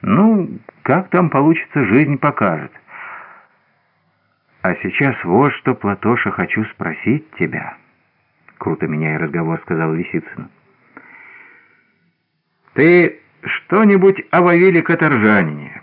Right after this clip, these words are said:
помнишь? Золотарев даже рассмеялся от такого вопроса. «Ну, ясное дело, помню. А ты неужели забыл, Миша?» Забывать стал Платоша.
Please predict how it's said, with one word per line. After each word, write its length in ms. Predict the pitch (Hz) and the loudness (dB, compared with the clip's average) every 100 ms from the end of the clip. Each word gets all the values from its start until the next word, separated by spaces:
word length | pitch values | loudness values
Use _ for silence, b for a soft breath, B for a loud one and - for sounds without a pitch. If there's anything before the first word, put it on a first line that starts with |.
| - | -2
помнишь? 640 | 113 156 127 80 - - _ _ _ _ _ _ _ _ _ _ _ _ _ _ 92 | 2 2 0 -6 -12 -14 _ _ _ _ _ _ _ _ _ _ _ _ _ _ -6
Золотарев 640 | 87 110 117 151 196 226 | 0 2 4 4 4 4
даже 260 | 220 226 220 | 4 4 4
рассмеялся 760 | 220 214 233 233 170 - 143 | 2 4 6 6 4 2 -2
от 100 | 117 | -2
такого 420 | 143 - 147 117 | -2 2 4 6
вопроса. 520 | 120 131 131 113 - | 4 2 2 2 -2
«Ну, 100 | 82 | -4
ясное 520 | 87 180 233 - 196 185 | 2 4 4 4 2 4
дело, 300 | 180 143 127 | 4 4 2
помню. 520 | 147 135 107 98 - _ _ _ | 2 4 2 0 -4 _ _ _
А 140 | - - | 0 2
ты 180 | 180 | 4
неужели 460 | 143 135 123 131 113 | 4 4 4 4 4
забыл, 340 | 104 104 156 | 2 4 4
Миша?» 460 | 175 160 139 - - b b b b b b _ _ - | 4 0 -2 -6 -6 b b b b b b _ _ -8
Забывать 600 | 101 127 120 98 110 107 | -4 -2 0 0 0 -2
стал 240 | - 104 98 | -4 -2 -2
Платоша. 640 | 92 85 - 76 - | -4 -6 -6 -10 -10